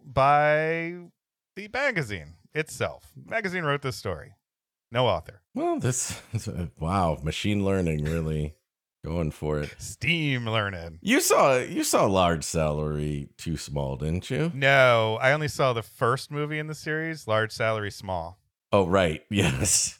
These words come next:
Speaker 2: of course. Yeah. I did. I, you know, I didn't realize it was a sequel. I just thought it was a very enjoyable Andre the Giant and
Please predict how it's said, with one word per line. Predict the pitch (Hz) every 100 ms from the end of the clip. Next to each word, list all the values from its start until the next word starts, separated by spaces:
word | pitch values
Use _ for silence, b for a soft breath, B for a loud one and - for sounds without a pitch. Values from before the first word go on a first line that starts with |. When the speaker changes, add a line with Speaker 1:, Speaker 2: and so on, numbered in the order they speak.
| -
Speaker 2:
of | 85
course. | - 131 98 82 - - - _
Yeah. | 80 78 80 - - B B B
I | 101
did. | 104 110 76
I, | 110
you | 107 117
know, | 107
I | 104 123
didn't | 131 107
realize | 104 107 98 95 85
it | 92
was | 73 80
a | 85
sequel. | - 101 87 82
I | 104 143
just | 120 95
thought | 98 90 90
it | 76
was | 87 78
a |
very | 80 101 151 117 98
enjoyable | 82 104 92 90 76 82 78 76 -
Andre | 90 92 98 95 98
the | 107
Giant | 101 107 107 110 110 104 -
and | 101 98 107